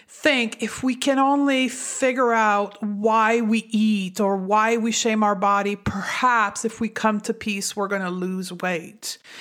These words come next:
And that's the intention of this series, is to help you with that segment of your journey,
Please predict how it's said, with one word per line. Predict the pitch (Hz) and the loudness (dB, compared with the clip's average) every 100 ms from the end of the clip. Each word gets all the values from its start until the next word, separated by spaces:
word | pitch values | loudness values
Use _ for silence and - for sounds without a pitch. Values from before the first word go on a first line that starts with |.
| - - - | -18 -18 0
And | 214 208 208 208 - - _ _ _ _ _ | 2 4 4 2 -4 -12 _ _ _ _ _
that's | 190 190 240 262 - | -2 2 2 2 0
the | 285 277 | 0 2
intention | 226 233 214 190 208 | 0 0 -2 -2 -2
of | 196 185 | -4 -2
this | 190 185 - - - _ _ _ _ _ | -2 0 -2 -2 -4 _ _ _ _ _
series, | - 262 233 202 185 185 | -2 0 2 0 -2 -2
is | - | -2
to | - | -2
help | 202 - - 226 240 240 | -2 0 2 2 0 -2
you | 233 220 | 0 0
with | 214 190 214 220 214 | 0 0 0 0 0
that | 202 202 185 - | 2 2 0 -4
segment | - - - 247 254 233 214 202 185 - | -4 -4 0 0 0 0 0 0 -4 -2
of | 214 202 196 | 0 2 0
your | 190 185 185 | -2 0 0
journey, | 175 175 180 185 190 165 165 | -2 0 2 2 2 -2 -4